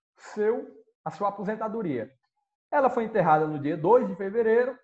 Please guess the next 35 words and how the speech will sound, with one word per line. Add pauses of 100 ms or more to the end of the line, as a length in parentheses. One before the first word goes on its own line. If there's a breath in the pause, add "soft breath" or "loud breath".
(120)
Quando
foi
no
final
do
mês,
o
neto
pegou
o
cartão
da
avó
e
foi
lá
e
sacou
o
dinheiro.
O
que
é
que
acontece?
A
partir
do
momento
em
que
ele
usa
desse
artifício,